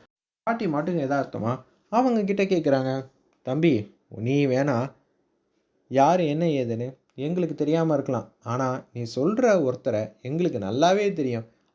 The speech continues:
அப்பனா நாங்க என்ன இளிச்சவாயங்களா?" அப்படின்னு சொல்லி கேட்கும்போது, "நீங்க என்ன வேணான்னு சொல்லிக்கங்க, அதை பத்தியெல்லாம் எனக்கு கவலையே இல்ல. ஆனா நான்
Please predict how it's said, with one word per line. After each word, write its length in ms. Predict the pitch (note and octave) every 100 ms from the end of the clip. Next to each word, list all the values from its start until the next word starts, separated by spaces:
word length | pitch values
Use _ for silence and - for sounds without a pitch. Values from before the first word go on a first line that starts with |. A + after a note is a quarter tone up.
| -
அப்பனா 340 | C3+ C3+ B2+ B2+ - _ _ A#2+
நாங்க 280 | C3 C3+ B2+
என்ன 240 | B2+ C#3+ A#2+ A#2 _ _ -
இளிச்சவாயங்களா?" 800 | D#3+ G3 A3 F#3 C#3 A2+ G#2 A#2+ - -
அப்படின்னு 280 | A#2 E3 F3+
சொல்லி 220 | D#3 C3
கேட்கும்போது, 540 | D#3 D#3 C3+ A#2 A2+ B2 - _ _ _
"நீங்க 300 | C3 E3+ E3+ C3 -
என்ன 220 | B2+ D3+ G3+
வேணான்னு 360 | E3 F3+ F3
சொல்லிக்கங்க, 460 | D3 E3+ E3 B2+ A#2 A2+ -
அதை 240 | G2+ B2+
பத்தியெல்லாம் 440 | C#3+ C3+ A#2+ B2 C#3
எனக்கு 220 | A#2 A2+
கவலையே 400 | G#2+ A2 B2+ C3
இல்ல. 180 | A2 G2+ A2 _ _ _
ஆனா 280 | A#2 C3 B2+ B2 B2 _ _
நான் 400 | A2+ A#2 B2+ B2+